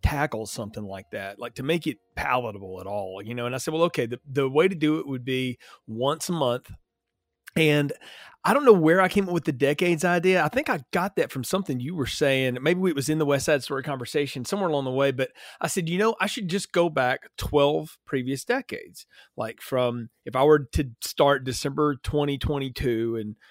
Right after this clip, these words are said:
okay, that'll be the twenty twenties, and just working my way all the way back till I go as far as that'll go. And I should look at, you know,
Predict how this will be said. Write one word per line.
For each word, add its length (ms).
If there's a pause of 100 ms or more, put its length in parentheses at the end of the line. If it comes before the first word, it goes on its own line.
(140)
okay, 240
that'll 300
be 180
the 160
twenty 460
twenties, 500
and 140
just 140
working 300
my 140
way 160
all 160
the 60
way 120
back 280
till 120
I 80
go 140
as 80
far 180
as 100
that'll 180
go. 400 (480)
And 260
I 160
should 220
look 400
at, 260 (260)
you 100
know, 300